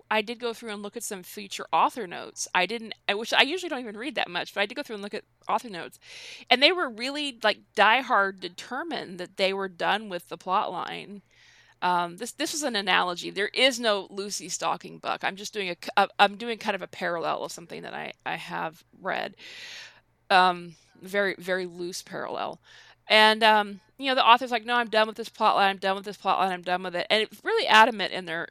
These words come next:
author notes they're done with it. And then in their end notes, they say that, you know, "Look, I'm leaving myself room for a sequel.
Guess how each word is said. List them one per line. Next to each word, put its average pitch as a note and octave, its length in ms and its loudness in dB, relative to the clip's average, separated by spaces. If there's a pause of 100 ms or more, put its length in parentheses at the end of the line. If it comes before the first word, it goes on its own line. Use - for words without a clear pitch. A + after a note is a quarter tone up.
(140)
author A#3+ 260 0
notes F3 220 -12
they're D#3+ 160 -10
done C#4+ 240 2
with B3 140 -4
it. - 200 -6
And A3+ 160 2
then C4 120 2
in B3 160 -2
their A3+ 180 0 (100)
end D#4 280 4
notes, - 520 -6 (400)
they G3+ 280 4
say F#3 640 2 (560)
that, G#3+ 320 6
you A#3+ 100 -4
know, A3+ 140 2
"Look, B3+ 260 0
I'm B3 140 4
leaving E4+ 200 -2
myself C4 420 -2
room G3+ 220 -8
for - 160 -8
a E3+ 60 -8
sequel. - 640 -8